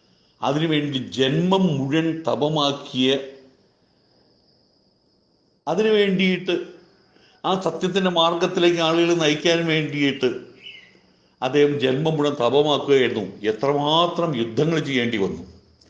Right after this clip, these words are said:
എല്ലാം പ്രതിരോധങ്ങളായിരുന്നു. യുദ്ധം ചെയ്യുകയാണെങ്കിൽ മക്കയിൽ നിന്ന് യുദ്ധം ചെയ്യാമായിരുന്നു.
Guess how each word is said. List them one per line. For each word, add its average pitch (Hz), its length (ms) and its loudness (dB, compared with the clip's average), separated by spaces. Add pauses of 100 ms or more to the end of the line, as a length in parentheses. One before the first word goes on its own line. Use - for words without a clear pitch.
(260)
എല്ലാം 185 340 0
പ്രതിരോധങ്ങളായിരുന്നു. 165 1120 0 (1300)
യുദ്ധം 127 260 0
ചെയ്യുകയാണെങ്കിൽ 170 640 0
മക്കയിൽ 165 320 0
നിന്ന് 175 160 0
യുദ്ധം 165 280 0
ചെയ്യാമായിരുന്നു. 165 640 0